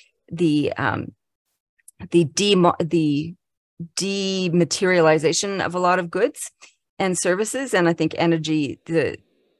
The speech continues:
transformation of energy is, is a big, uh, part of that.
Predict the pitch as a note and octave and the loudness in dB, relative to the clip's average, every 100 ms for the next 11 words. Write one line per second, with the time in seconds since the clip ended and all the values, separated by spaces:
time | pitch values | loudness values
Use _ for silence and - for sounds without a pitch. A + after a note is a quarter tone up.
0 | - - G3+ F3+ F3 E3 D#3 D#3 D3 D#3 | -16 -8 -6 -4 2 2 2 0 2 0
1 | C#3+ C#3+ C3+ - D#3+ D3+ D3 C#3+ C#3 E3+ | -2 -4 -4 -4 -4 -4 0 0 -2 -12
2 | _ _ _ D3 C3+ - _ - E3+ C3+ | _ _ _ -2 -2 -6 _ -2 2 4
3 | - - D3 B2+ - - - | 2 -4 -4 -2 -2 -2 -4